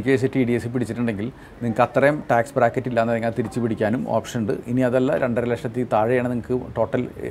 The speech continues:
ഇൻകം വരുന്നതെന്നുണ്ടെങ്കിൽ ഈ പറഞ്ഞ ഫോം, ആ, ജി യും എച്ചും കൊടുത്തിട്ട് നിങ്ങൾക്ക് ആ ടി ഡി എസ് പിടിക്കുന്നതും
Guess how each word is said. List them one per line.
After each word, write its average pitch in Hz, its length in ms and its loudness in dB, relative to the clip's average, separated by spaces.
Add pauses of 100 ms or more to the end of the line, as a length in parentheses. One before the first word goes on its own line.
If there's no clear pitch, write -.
ഇൻകം 117 300 0
വരുന്നതെന്നുണ്ടെങ്കിൽ 113 640 0 (360)
ഈ 120 60 0
പറഞ്ഞ 117 300 4
ഫോം, 123 560 2
ആ, 117 200 0
ജി 107 140 0
യും 123 220 4
എച്ചും 117 240 0
കൊടുത്തിട്ട് 110 300 -2
നിങ്ങൾക്ക് 123 220 0
ആ 110 100 8
ടി 110 160 -2
ഡി 104 60 0
എസ് 104 140 -2
പിടിക്കുന്നതും 104 480 -4